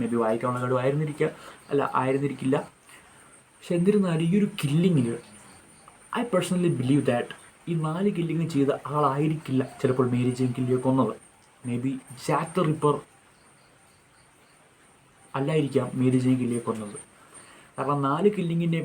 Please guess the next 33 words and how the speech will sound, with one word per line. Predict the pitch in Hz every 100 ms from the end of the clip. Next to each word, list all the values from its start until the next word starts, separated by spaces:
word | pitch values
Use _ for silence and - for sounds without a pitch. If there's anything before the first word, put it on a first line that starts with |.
| 143
പാറ്റേൺ | 131 143 131
അല്ലേ | 117 107
ഇവിടെ | 104 107
ഫോളോ | 113 117 117
ചെയ്തിരിക്കുന്നത്. | 117 117 113 117 117 117
കാരണം | 113 120
നാല് | 117 135 143
കില്ലിങ് | 139 139
നടന്നത് | 135 131 131 123
പുറത്താണ്, | 123 - 127 123 - -
ഔട്ട്ഡോർ | 156 156 170 131
ആണ്, | 117 117 135
ഇത് | 127 - -
അഞ്ചാമത്തെ | 117 135 135 135 127
കില്ലിങ് | 123 120 -
ഇൻഡോർ | 113 117 131 113
ആണ്. | 120 -
So | 156
ഞാൻ | 143 196 -
ഇത് | 139 151
പറയാൻ | 151 139
പ്രൊഫഷണൽ | 123 - - 143
ഒന്നുമല്ല, | 131 113 -
but | - -
it's | - 185
my | 170 -
opinion. | 131 127 139 - - - - - - - 131
And | 139 165 -
എനിക്ക് | 151 165 165
തോന്നി | 156 139
ഇത് | 123 123
പറയണമെന്ന്. | 117 117 113 113
കാരണം | 113 113